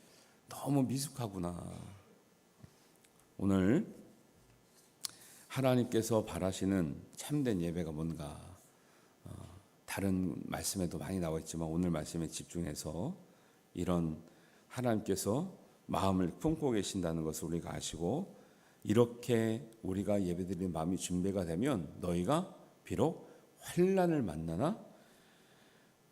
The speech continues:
부르짖으면 내가 너를 건지고 내가 너를 영화롭게 하리라." 이 말씀을 십오 절에서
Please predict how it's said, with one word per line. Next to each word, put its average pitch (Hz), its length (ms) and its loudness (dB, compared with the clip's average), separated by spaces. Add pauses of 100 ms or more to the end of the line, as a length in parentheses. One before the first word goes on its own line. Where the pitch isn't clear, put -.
(140)
부르짖으면 123 800 6 (100)
내가 80 280 -6
너를 87 400 -4 (220)
건지고 135 800 4 (180)
내가 90 160 2
너를 80 500 -4
영화롭게 95 640 -4
하리라." 113 380 -6 (580)
이 101 80 0
말씀을 92 460 0 (340)
십오 127 320 -4
절에서 98 460 -6